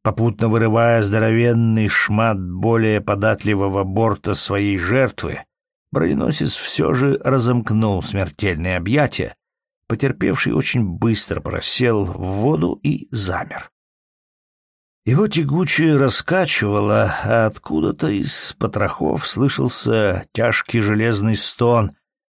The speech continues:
перебивавший даже вой ветра. От него у любого, кто его слышал, начинало вибрировать все внутри. Должно быть, плавучий груз в затапливаемых внутренностях,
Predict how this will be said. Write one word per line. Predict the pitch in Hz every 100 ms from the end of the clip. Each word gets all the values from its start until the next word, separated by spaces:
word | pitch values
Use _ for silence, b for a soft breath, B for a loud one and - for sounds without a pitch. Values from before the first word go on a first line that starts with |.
| _
перебивавший | - 107 104 107 110 101 - 98
даже | 107 107 104 107 98
вой | 95 101
ветра. | 95 95 90 - - - - _ _ _ _ _ _ -
От | 107
него | 147 151 143
у |
любого, | 135 123 135 131 120
кто | -
его | 127 117
слышал, | - 143 147 - 117 98 - _ _
начинало | - 113 120 117 117
вибрировать | 110 113 107 117 117 110 101
все | - 113
внутри. | 104 107 - 85 73 _ _ _ _ _
Должно | 113 123 117 160
быть, | 135 123 -
плавучий | 110 113 127 - 110
груз | 98 117 135 117 - - - _ _ -
в |
затапливаемых | 107 104 110 113 104 110 110 110 113 110 -
внутренностях, | - 101 113 120 117 113 110 104 - 98 - -